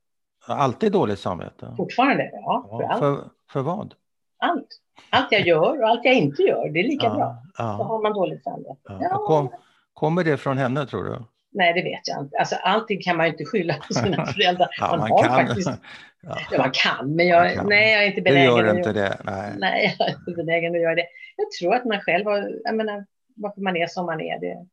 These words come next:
Speaker 2: jag vet inte. Men,
Speaker 1: Men kan,
Speaker 2: men
Speaker 1: kan du tänka att du har blivit präglad på något sätt i din barndom med det här dåliga samvetet?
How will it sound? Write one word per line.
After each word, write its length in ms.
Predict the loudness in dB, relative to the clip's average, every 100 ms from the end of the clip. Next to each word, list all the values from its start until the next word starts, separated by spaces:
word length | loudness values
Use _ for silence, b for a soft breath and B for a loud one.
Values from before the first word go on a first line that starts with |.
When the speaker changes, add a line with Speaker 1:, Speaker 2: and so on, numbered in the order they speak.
| _
Speaker 2:
jag 140 | -14
vet 180 | -14 -14
inte. 180 | -10 -2
Men, 120 | 0
Speaker 1:
Men 100 | 2
kan, 200 | 4 4
Speaker 2:
men 240 | 2 -4 -4
Speaker 1:
kan 220 | 0 0
du 100 | 0
tänka 400 | 2 2 2 0
att 100 | 0
du 60 | -2
har 40 |
blivit 320 | -2 -4 -4
präglad 480 | -4 -2 0 -2 -2
på 80 | -2
något 200 | -4 -4
sätt 240 | -8 -6
i 40 | -6
din 180 | -6
barndom 460 | -4 -4 -4 -4 -4
med 100 | -4
det 60 | -4
här 100 | -4
dåliga 360 | -6 -6 -8
samvetet? 500 | -10 -10 -12 -16 -20